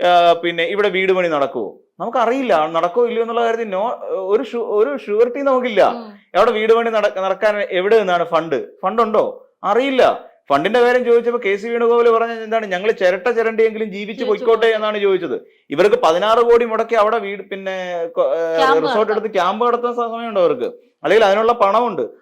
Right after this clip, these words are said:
Speaker 1: അത് ചിരട്ട ചിരകിയാണോ ചെ-, തേങ്ങ ചിരകിയാണോ ഉണ്ടാക്കിയത് എന്നുള്ള കാര്യം കെ സി വേണുഗോപാൽ പറയാൻ പൊതുജനങ്ങളോട് പറയണം.
Speaker 2: ഉം.
Speaker 1: അല്ല കെ-, പിന്നെ അത് അല്ലാന്നുണ്ടെങ്കിൽ ഇവിടെ കെ സി വേണുഗോപാൽ ജനങ്ങളെ പൊട്ടന്മാരാക്കുകയാണെന്ന് വിചാരിക്കുകയുള്ളൂ.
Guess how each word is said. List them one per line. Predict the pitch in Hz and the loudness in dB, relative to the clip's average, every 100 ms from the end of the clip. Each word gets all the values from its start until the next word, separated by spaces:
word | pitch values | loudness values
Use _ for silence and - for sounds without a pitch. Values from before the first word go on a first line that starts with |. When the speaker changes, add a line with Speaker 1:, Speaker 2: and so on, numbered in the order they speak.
| - | -2
Speaker 1:
അത് | 147 220 | 0 2
ചിരട്ട | 202 190 233 | 2 2 2
ചിരകിയാണോ | 226 226 226 226 208 208 202 - 160 175 | 2 2 0 -2 -2 -2 -2 -6 -10 -4
ചെ-, | 180 | 0
തേങ്ങ | 180 185 214 | 0 0 -2
ചിരകിയാണോ | 220 220 214 208 196 196 | 0 0 -2 -4 -2 -4
ഉണ്ടാക്കിയത് | 180 190 185 196 | 0 -2 0 -4
എന്നുള്ള | 190 190 190 | -4 -2 -2
കാര്യം | 190 175 | -4 -6
കെ | 180 | -8
സി | 180 | -8
വേണുഗോപാൽ | 190 196 185 190 | -10 -6 -4 -4
പറയാൻ | 190 180 185 180 | -2 0 0 -2
പൊതുജനങ്ങളോട് | 165 170 208 214 214 | -6 -6 -6 -2 0
പറയണം. | 214 196 147 - | 0 0 -2 -6
Speaker 2:
ഉം. | - 214 _ _ _ 151 | -20 -20 _ _ _ 2
Speaker 1:
അല്ല | 180 | 2
കെ-, | 202 160 151 151 | 4 4 4 2
പിന്നെ | 156 151 | -2 -2
അത് | 151 - 156 202 | -2 0 -2 0
അല്ലാന്നുണ്ടെങ്കിൽ | 165 165 226 233 202 208 208 | 0 2 4 2 0 0 0
ഇവിടെ | 196 202 | 0 -2
കെ | 196 185 | 0 -2
സി | 185 | -2
വേണുഗോപാൽ | 214 214 214 208 | -2 0 0 0
ജനങ്ങളെ | 196 208 214 | -2 -2 -2
പൊട്ടന്മാരാക്കുകയാണെന്ന് | 180 - 214 214 226 214 214 220 220 | -2 0 0 2 2 2 0 -4 -2
വിചാരിക്കുകയുള്ളൂ. | 190 180 160 139 104 | -2 -2 -2 -6 -8